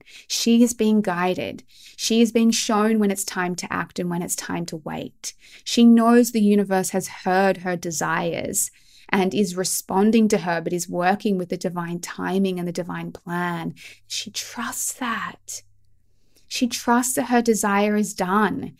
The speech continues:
and she trusts that she's being guided. And when you sink into that energy of trust, you amplify your magnetism because you're in a space of relaxed knowing.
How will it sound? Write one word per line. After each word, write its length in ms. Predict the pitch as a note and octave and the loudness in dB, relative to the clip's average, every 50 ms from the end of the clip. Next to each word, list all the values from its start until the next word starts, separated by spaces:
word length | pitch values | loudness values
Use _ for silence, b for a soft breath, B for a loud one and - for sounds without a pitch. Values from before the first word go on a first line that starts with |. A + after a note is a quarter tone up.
| b b b b | b b b b
and 100 | G3+ G3+ | -2 -2
she 160 | - - G#3 | 0 -2 -4
trusts 480 | G3+ - - - - G3 F#3+ F#3+ - - | -4 -6 -8 -8 -6 -6 -4 -4 -4 -4
that 140 | - - | -4 -6
she's 260 | - - - G3+ F#3 - | -4 -2 -4 -4 -4 -2
being 260 | - F#3 F#3 F3+ F3+ | -4 -4 -2 -4 -6
guided. 640 | F3 - E3+ D#3+ D#3+ D#3+ D#3+ E3 D3+ C#3 C#3 - _ B B B B B | -6 -8 -8 -8 -8 -8 -8 -8 -8 -8 -10 -12 _ B B B B B
And 80 | B F#3 | B -4
when 160 | F#3 F3+ F3+ | -2 -2 -4
you 280 | F3+ F3+ F#3+ G#3 A#3 A#3+ | -4 0 2 2 4 2
sink 440 | A#3 - - - C4+ B3+ B3+ B3+ C4 - | 2 0 2 4 6 6 6 6 4 0
into 540 | G3+ G#3 G#3+ G#3+ G#3+ G#3+ G#3 G#3 - G3 G3 | 0 2 4 4 4 4 2 2 0 0 0
that 200 | G3 F#3 F3+ - | 0 -4 -4 -6
energy 380 | - F#3 F3+ F3+ F3 - - F3+ | -6 -6 -4 -4 -6 -6 -6 -8
of 100 | E3+ F3 | -8 -8
trust, 440 | - - - F3 E3 D3+ - - - | -8 -6 -6 -6 -6 -6 -6 -4 -4
you 160 | G#3 - - | -4 -4 -4
amplify 640 | G3 F3+ F3 F3 F3+ - - F3 E3 - - F3+ F3 | -6 -4 -4 -4 -6 -6 -8 -10 -10 -10 -10 -8 -6
your 220 | F3 F3 F3 - | -6 -8 -8 -8
magnetism 960 | - - - D#3+ D#3 D#3+ - - - - - - - - - - - - - _ _ _ _ _ _ b b b b b b b | -8 -8 -8 -8 -10 -10 -12 -12 -12 -12 -12 -12 -10 -10 -10 -10 -10 -12 -16 _ _ _ _ _ _ b b b b b b b
because 280 | b G#3+ - - G#3+ - | b -6 -2 -2 0 2
you're 140 | A#3 A3 - - | 0 0 0 2
in 120 | A3 A3+ | 2 4
a 80 | B3 B3+ | 4 4
space 460 | - - - - A3 G#3+ G#3+ G#3+ - | 2 2 0 0 0 0 0 0 -2
of 140 | A3 F#3 F3+ | -4 -4 -4
relaxed 540 | F3 F3 F3 F3 F3 F3+ F#3 - - - - | -6 -4 -2 -2 -2 -2 -4 -6 -8 -8 -6
knowing. 640 | F3 E3+ E3+ F3 F3 F3 F3+ F3 - - - - | -6 -6 -4 -4 -4 -4 -6 -8 -8 -10 -10 -12